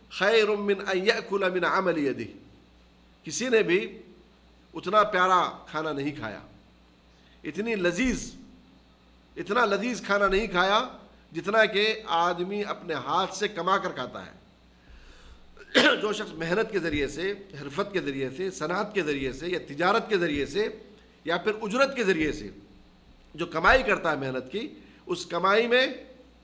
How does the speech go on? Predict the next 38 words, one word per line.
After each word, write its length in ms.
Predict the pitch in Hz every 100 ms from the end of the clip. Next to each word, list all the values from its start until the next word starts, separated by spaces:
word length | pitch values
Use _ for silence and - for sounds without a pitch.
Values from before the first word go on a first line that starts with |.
| _
लज्जत 460 | 135 196 196 247 247
है। 140 | 131 98 - - - - _ - _
और 240 | - 190 202
नबी 120 | 214
अकरम 180 | 202 196
सल्लल्लाहु 360 | 185 190 185
अलैहि 120 | 165 175
वसल्लम 120 | 170
ने 60 |
फरमाया, 260 | 160 165 175
"व 140 | 165 170
इन्ना 280 | 190 180
नबी 260 | 170 165 180
अल्लाह 380 | 165 160 175 156
दाऊद 380 | 156 160 185 175
अलैहि 300 | 147 165 151
सलाम 380 | 151 165 202 196 - - - -
कान 260 | 180 185
यअकुलु 480 | 180 202 185 180 175
मिन 140 | 175
अमलि 440 | 160 165 180 160 143
यदी", 220 | 120 110 - - - -
हज़रत, 400 | 151 151 156 -
हज़रत 240 | 151 165 160 147
दाऊद 240 | 151 160 165
अलैहि 180 | 156 135
सलातु 340 | 143 151 143
व 60 | 131
सलाम 380 | 139 160 175 180 - - -
अपने 240 | 143 147 135
हाथ 220 | 151 180
की 160 | 185
कमाई 300 | 175 143 143
खाते 300 | 135 113 101
थे। 180 | - - - - - _ - - -
और 120 | 185
एक 80 | 185
रिवायत 320 | 180 190 214